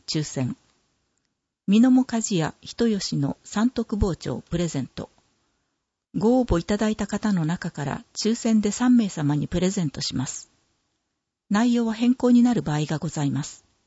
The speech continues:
応募締め切り、九月二日木曜。郵便番号、住所、名前、振り仮名、年齢、県からの便りへのご意見、ご感想を明記の上、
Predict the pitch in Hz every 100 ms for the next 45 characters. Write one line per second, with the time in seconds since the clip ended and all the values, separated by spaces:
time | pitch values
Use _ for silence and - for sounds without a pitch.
0 | _ _ _ _ _ _ _ _ _ -
1 | 220 233 226 214 190 196 - 180 175 -
2 | _ _ _ - 262 233 - 147 - -
3 | 165 151 _ - 175 - 226 214 170 226
4 | _ _ _ _ _ _ _ _ _ _
5 | _ _ 196 233 254 247 233 233 202 156
6 | 147 - - _ _ _ _ - 233 214
7 | - 143 - _ _ _ _ 165 175 190
8 | 185 175 - _ _ _ 165 170 165 147
9 | 143 _ _ _ _ _ _ 185 208 208
10 | 196 175 214 _ _ _ _ _ - 277
11 | 285 240 214 175 160 208 202 190 156 156
12 | 143 143 - - 208 240 - 156 143 -
13 | 170 - 240 240 214 208 202 196 208 208
14 | 156 143 139 143